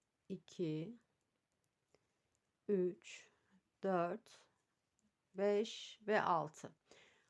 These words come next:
Ardından tüm ilmeklerimi sonda altı ilmek kalana kadar dola-, e, artırma yaptığım ilmeklerim de dahil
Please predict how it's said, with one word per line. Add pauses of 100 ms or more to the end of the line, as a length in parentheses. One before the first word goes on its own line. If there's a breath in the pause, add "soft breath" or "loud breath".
(100)
Ardından
tüm
ilmeklerimi
sonda
altı
ilmek
kalana
kadar
dola-,
e,
artırma
yaptığım
ilmeklerim
de
dahil